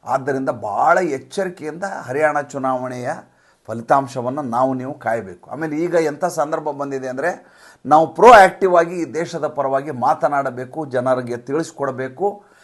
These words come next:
ಮತ್ತು ಈ ದೇಶವನ್ನು ಉಳಿಸುವಂಥ ಸಂಕಲ್ಪಕ್ಕೆ ಬದ್ಧರಾಗಿರ್ಬೇಕು. ಇಲ್ಲದೆ ಹೋದ್ರೆ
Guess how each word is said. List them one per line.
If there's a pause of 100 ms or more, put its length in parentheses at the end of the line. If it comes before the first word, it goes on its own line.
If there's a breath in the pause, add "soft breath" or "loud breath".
(340 soft breath)
ಮತ್ತು
ಈ
ದೇಶವನ್ನು
ಉಳಿಸುವಂಥ
ಸಂಕಲ್ಪಕ್ಕೆ
ಬದ್ಧರಾಗಿರ್ಬೇಕು. (1700)
ಇಲ್ಲದೆ
ಹೋದ್ರೆ